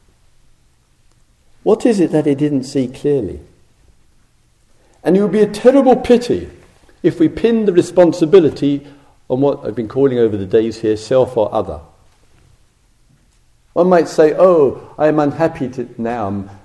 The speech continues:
my life is like this because of," and the poor old parents invariably have to take the rap. This is a blind spot. This is just cause and effect. One's not tracking very well.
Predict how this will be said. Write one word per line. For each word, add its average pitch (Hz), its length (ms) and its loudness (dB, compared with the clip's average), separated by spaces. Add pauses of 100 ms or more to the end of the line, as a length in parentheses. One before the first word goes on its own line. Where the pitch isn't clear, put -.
(300)
my 120 180 -2
life 135 280 -4
is 110 120 -4
like 117 240 -2
this 131 160 -2
because 147 540 -2 (100)
of," 113 340 2 (380)
and 117 160 -4
the 120 60 -2
poor 120 280 0
old 104 280 -4
parents 101 480 0
invariably 98 520 2
have 95 200 -6
to 92 60 -12
take 90 280 -8
the 90 100 -6
rap. - 460 -8 (1400)
This - 160 -12
is 101 80 -4
a 95 40 -6
blind 90 300 -6
spot. - 240 -10 (1120)
This 131 180 -6
is 104 80 -6
just - 220 -2
cause 101 260 0
and 87 120 -10
effect. 90 440 -8 (840)
One's 98 160 -10
not 107 160 -6
tracking 110 400 -8
very 90 220 -6
well. 87 360 -8